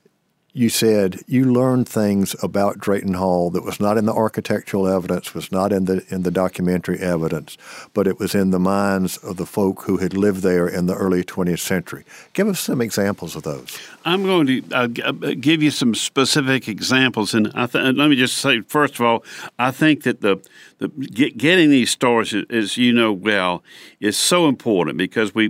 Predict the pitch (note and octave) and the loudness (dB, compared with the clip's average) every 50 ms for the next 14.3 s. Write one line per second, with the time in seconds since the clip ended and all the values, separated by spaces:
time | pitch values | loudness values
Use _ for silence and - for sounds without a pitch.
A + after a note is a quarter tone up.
0 | - - A2+ A2 G#2 G2+ A#2+ C#3 C#3+ D3 C#3+ C#3 B2 - - - - - - - | 0 0 2 2 2 2 2 2 4 4 4 2 2 0 -6 -18 -20 -18 -12 -6
1 | - A2 A2 - - - - C#3 C#3 C3 B2 A#2+ G#2+ F#2+ G#2+ C3 C#3 C3+ C3+ C#3 | -4 -4 -4 -4 -4 -2 0 2 4 4 4 4 4 4 4 4 4 6 4 4
2 | B2 - - - G2+ F#2 E2+ G#2 A2+ B2 B2+ A#2+ A2 G2 A2 A2 G#2 - - - | 2 0 -2 0 2 2 2 2 2 2 2 2 0 0 0 -2 -2 -4 -6 -12
3 | - - - _ _ - - - - - - - - - A2+ - - A2+ A2 G2 | -20 -20 -20 _ _ -20 -14 -10 -8 -6 -6 -6 -6 -6 -6 -6 -4 -6 -6 -6
4 | E2+ D#2+ D2 D2 D#2+ G#2 A#2 B2+ C#3+ C#3 B2 - C#3+ C3+ C3+ B2+ B2 A2+ C3+ C3 | -6 -8 -6 -2 0 0 2 2 2 0 0 0 0 0 0 0 0 2 2 2
5 | B2+ B2 A#2+ A#2+ - - - G#2 E2+ - B2 B2+ B2 B2 G#2 G#2+ G#2 G#2+ A2 A2+ | 2 2 2 0 -2 -4 -6 -4 -2 0 2 2 2 2 0 0 0 0 0 0
6 | - - - - - C#3 C#3 C3+ C3 C3 C3 C3 B2+ - - _ - - - - | 0 -2 -4 -2 0 2 2 2 2 2 0 0 -2 -4 -8 _ -20 -20 -20 -20
7 | - - - G#2 G#2+ G2+ G2+ G2+ F#2 A2 A#2+ B2+ C3 B2+ B2 A#2 A#2 A#2 A#2 A#2 | -10 -4 -2 -2 0 2 0 0 2 2 2 2 2 2 2 2 2 0 0 -2
8 | - - - - F3+ - D3 - C#2 C#2 C#2 - - C#2+ E2 G2 A2+ B2 C3+ - | -4 -10 -18 -18 -16 -16 -14 -14 -14 -14 -14 -12 -6 -2 0 0 2 0 0 0
9 | - B2+ C3 C3+ B2 C3 - - - - A#2 A#2 B2 C3 C3+ C3 - - - - | 0 0 0 0 0 -2 -6 -6 -4 -2 0 2 2 2 2 2 0 -4 -6 -8
10 | - _ - - - - - _ - A2 G#2+ G#2+ G2+ G#2 G#2 G#2+ A2+ G#2 F#2+ A2 | -16 _ -20 -20 -20 -20 -12 _ -2 0 0 2 2 0 2 2 4 4 4 4
11 | A#2 B2 B2 A2+ A2+ A#2 A2 - - A2 A2+ - C#3 B2 A#2 - A#2+ A2+ G#2 - | 2 2 2 2 2 0 0 0 -2 -2 -2 -2 -2 -4 -2 0 0 0 0 0
12 | - G#2+ G2 F#2+ A#2 C3+ C#3 B2+ G2+ A#2 G#2+ F2+ - - G#2 G#2+ G#2 G2 G2+ - | 0 0 2 4 4 6 4 4 4 0 -2 -2 -4 -8 -14 -12 -10 -8 -8 -4
13 | - B2 A#2+ A#2 A2+ - - - A#2+ A#2 A#2+ B2+ B2 - G#2 G2 F#2 F#2+ G#2+ A2+ | 0 0 0 0 0 -2 -2 0 2 2 0 0 -2 -2 0 0 2 2 2 2
14 | A2 - B2+ B2 A#2 - | 0 0 0 0 -2 -2